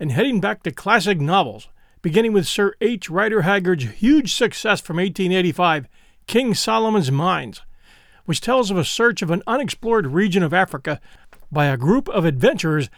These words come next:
led by Allan Quatermain for the missing brother of one of the party. This was the first English adventure novel set in Africa.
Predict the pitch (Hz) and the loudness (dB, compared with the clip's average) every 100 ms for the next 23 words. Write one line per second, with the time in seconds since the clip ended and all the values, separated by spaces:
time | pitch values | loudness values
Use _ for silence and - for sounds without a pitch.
0 | - _ - 175 208 165 165 - 220 254 | -20 _ -2 2 2 2 0 0 0 2
1 | 233 196 - 240 180 156 143 135 - - | 2 0 4 4 6 4 0 -4 -10 -16
2 | - 156 160 240 - 208 175 202 170 - | -8 -4 -2 -2 -2 0 0 0 0 -4
3 | - 120 156 185 156 - 185 143 - - | -10 -2 2 4 2 0 0 0 -6 -16
4 | - _ _ _ _ - 214 226 175 185 | -20 _ _ _ _ -2 0 0 2 0
5 | - 233 180 - 226 285 247 220 165 190 | 2 0 0 -2 -2 0 0 -2 0 0
6 | 180 170 165 220 156 151 - 208 220 - | 0 -2 0 0 -2 -4 -6 -4 -4 -2
7 | 196 185 180 131 - - | -2 0 -2 -6 -14 -18